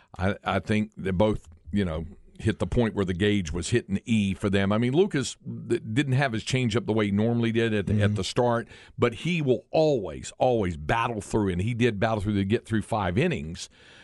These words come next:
Speaker 1: there. And, uh, and then, and L B J had only allowed the one run, and then, of course, the leadoff man reaches, and then it's to the bullpen, uh, at that point, and then it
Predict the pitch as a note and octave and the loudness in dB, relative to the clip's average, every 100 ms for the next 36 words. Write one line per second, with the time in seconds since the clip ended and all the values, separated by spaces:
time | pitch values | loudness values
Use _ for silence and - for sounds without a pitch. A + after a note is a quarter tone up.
0 | - - F#2 E2+ D#2+ F#2+ - - - - | -20 -2 0 0 -2 -4 -8 -20 -20 -6
1 | - A2 A2 G#2+ G2+ G#2+ G2 F2+ - G#2 | 0 2 2 2 2 2 2 -2 0 2
2 | G#2+ G#2 G#2+ G2+ G#2+ A#2+ B2 A2+ C3+ F3+ | 4 4 2 2 2 2 0 0 0 2
3 | C#3+ B2+ A2 B2+ F#3 E3 C3 A#2 G2+ E2+ | 2 0 0 0 0 0 2 2 2 0
4 | D2 F#2 - G2+ G#2 G#2 A2 G#2+ G2+ G2+ | 0 -2 0 2 2 0 -2 -2 -2 0
5 | C3+ B2 A2 G#2+ G#2 F#2 G#2+ G2+ G2+ F#2+ | 2 2 0 0 0 0 -2 -2 -4 -4
6 | F#2+ F2+ G2+ F#3+ F#2+ - - A#2 F#2+ F#2 | -2 0 2 0 0 -4 -4 -2 -2 -2
7 | D#2 C#2+ G#1+ A#1+ - _ _ _ _ _ | -4 -8 -8 -10 -12 _ _ _ _ _
8 | _ - E2+ D#2+ - F#2+ F2 E2 C#2+ - | _ -4 -2 -2 -2 -4 -2 -4 -6 -8
9 | C2+ C#2 - - - F#2 F2+ E2+ | -6 -6 -10 -16 -4 -2 0 -2